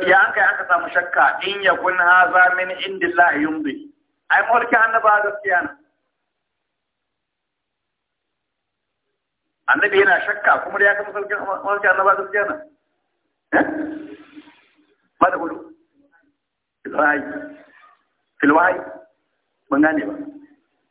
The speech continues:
Ru'yal anbiya ya haqqun ko?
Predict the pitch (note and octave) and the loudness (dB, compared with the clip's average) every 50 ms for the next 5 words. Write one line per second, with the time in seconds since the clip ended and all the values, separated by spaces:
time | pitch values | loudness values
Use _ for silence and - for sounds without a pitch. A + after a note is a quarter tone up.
0 | _ _ _ _ _ _ _ _ _ _ _ _ _ _ _ _ _ _ _ _ | _ _ _ _ _ _ _ _ _ _ _ _ _ _ _ _ _ _ _ _
1 | _ _ _ _ _ _ _ G#4 A4 A4+ A#4+ _ _ _ _ _ _ _ _ C#4+ | _ _ _ _ _ _ _ _ _ _ _ _ _ _ _ _ _ _ _ _
2 | C#4+ _ _ _ _ _ _ _ _ _ _ _ _ _ _ _ _ _ _ - | _ _ _ _ _ _ _ _ _ _ _ _ _ _ _ _ _ _ _ 0
3 | C#3+ F3+ G3+ F#3+ F#3 F3 F3 E3 F3+ - - D3 D#3 D3+ C3+ B2+ C#3 - - - | 2 2 4 4 4 4 4 2 0 0 0 0 0 2 2 0 0 -2 -4 -12
4 | - - - - - - - | -6 -4 -4 -4 -4 -8 -16